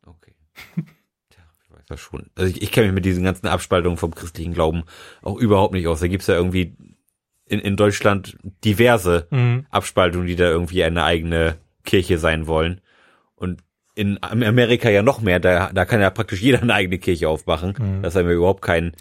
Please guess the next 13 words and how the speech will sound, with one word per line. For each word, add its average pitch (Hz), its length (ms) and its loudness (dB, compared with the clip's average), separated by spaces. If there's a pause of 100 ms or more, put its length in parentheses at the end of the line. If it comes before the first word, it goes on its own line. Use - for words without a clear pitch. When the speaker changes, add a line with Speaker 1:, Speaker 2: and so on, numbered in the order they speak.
Speaker 1:
Stein 90 300 0
in 80 80 -2
den 82 180 -4
Weg 82 220 0
gelegt. 82 400 -4 (140)
Speaker 2:
The 117 120 -6
Church 120 340 -2
of 107 140 -4
Lars. 104 400 -2 (140)
Speaker 1:
Ja, 95 280 4
echt. 95 320 -2 (540)
Alles 107 320 -2
möglich. 80 420 -6